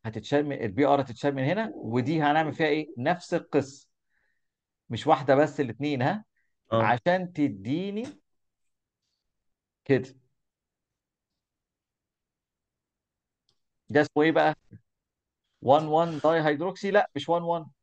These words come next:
Speaker 1: ده وان تو
Speaker 2: مم.
Speaker 1: داي هيدروكسي بروبين. ينفع ده؟ صح؟
Speaker 2: آه.
Speaker 1: بروباين؟ لا، استحالة. اتنين هيدروكسي بروبين؟ لا.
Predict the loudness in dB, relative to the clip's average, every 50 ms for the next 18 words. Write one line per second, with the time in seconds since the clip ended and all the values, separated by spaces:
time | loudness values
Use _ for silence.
0 | _ _ _ _ _ _ _ _ _ _ _ _ _ _ -12 -4 0 0 2 2
1 | 2 4 4 4 4 2 0 -6 -10 -8 -6 -6 -4 -4 -2 -2 -2 -2 -2 -2
2 | -2 -4 -6 -8 _ _ _ -2 2 4 6 6 6 6 6 4 2 2 0 0
3 | 0 -2 -2 -2 -2 -4 -6 -6 -2 -2 -2 0 2 2 2 2 0 -2 -6 _
4 | _ _ _ _ _ _ _ _ _ _ _ _ _ _ 2 2 2 2 4 4
5 | 4 4 4 4 0 0 -4 -10 _ _ _ _ -20 -20 _ _ _ _ _ _
6 | _ _ _ _ _ _ _ 2 2 2 2 -2 -12 _ _ _ _ _ _ _
7 | _ _ _ _ -10 -4 -2 -2 0 -2 -4 _ _ _ _ _ 2 2 4 6
8 | 6 6 6 6 4 0 -6 -12 -10 -4 -2 -2 -2 -2 -4 -6 -6 0 2 2
9 | 2 2 0 -4 -8 -14 _ _ -20 -16 -4 -2 -2 -2 -2 -2 -2 0 2 2
10 | 2 2 0 0 -2 -2 -2 -4 -10 _ _ -6 -6 -4 -4 -6 -6 -6 -8 -10
11 | _ 0 2 2 2 0 -6